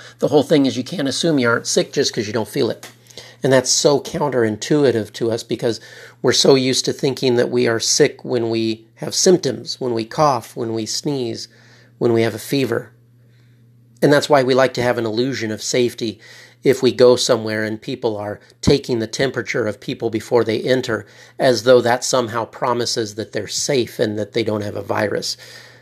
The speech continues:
There's nothing saying that you don't have the virus if you don't have a fever. That's the whole thing. And so the idea that you're safe if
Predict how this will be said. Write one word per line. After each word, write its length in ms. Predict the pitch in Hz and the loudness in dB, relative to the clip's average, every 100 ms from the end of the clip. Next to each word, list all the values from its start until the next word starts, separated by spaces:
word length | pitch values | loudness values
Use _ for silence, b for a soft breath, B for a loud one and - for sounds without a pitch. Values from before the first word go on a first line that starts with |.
| B B B _ | B B B _
There's 240 | - 170 151 | 4 6 6
nothing 340 | 196 196 165 | 4 6 4
saying 460 | 127 156 139 135 123 | 4 2 2 2 0
that 180 | 123 117 | -2 -2
you 240 | 120 113 | -4 -4
don't 300 | 107 127 147 | 2 2 2
have 180 | 113 107 | -6 -6
the 80 | 107 | -6
virus 540 | 107 113 110 104 - | -2 0 0 -4 -4
if 240 | 202 120 | -4 -4
you 80 | 117 | -4
don't 280 | 113 113 156 | -2 -2 -4
have 160 | 107 104 | -8 -8
a 80 | |
fever. 440 | 98 - 127 107 107 | -12 -6 -4 -2 0
That's 240 | 120 120 | -2 -2
the 100 | - | -4
whole 220 | 117 117 | 0 -2
thing. 580 | 107 - 139 123 110 107 b b b b b b | -2 -4 -2 0 -2 -8 b b b b b b
And 180 | 127 117 | 2 4
so 220 | - 127 | 6 6
the 140 | 127 | 6
idea 340 | 127 123 127 147 | 0 0 -2 -4
that 140 | 123 | -4
you're 140 | 117 107 | -6 -6
safe 560 | - 147 123 113 - | -4 2 2 0 -2
if 320 | 120 - - | -4 -4 -20